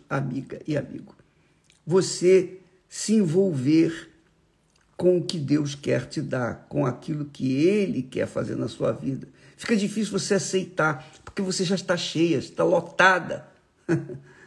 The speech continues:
de, eh, ansiedades, de problemas, de amores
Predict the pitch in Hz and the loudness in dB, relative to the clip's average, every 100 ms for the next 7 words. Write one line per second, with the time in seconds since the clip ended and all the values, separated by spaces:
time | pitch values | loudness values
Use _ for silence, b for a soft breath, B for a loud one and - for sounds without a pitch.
0 | b b b 135 160 180 - - _ _ | b b b -4 -2 -2 -4 -12 _ _
1 | _ _ _ _ _ _ - - - 143 | _ _ _ _ _ _ -16 -6 0 2
2 | - - 170 180 - 175 143 131 139 151 | 2 0 4 4 4 0 0 0 0 -2
3 | 139 127 123 - - b b b b 135 | -6 -6 -8 -12 -20 b b b b -8
4 | 139 160 139 139 147 143 135 143 - - | -6 -4 -2 0 0 0 -2 -4 -12 -20
5 | b b b b - 123 120 151 165 160 | b b b b -12 -8 -6 -4 2 2
6 | 160 143 170 190 175 139 127 - - - | 4 4 8 8 8 4 -4 -8 -12 -14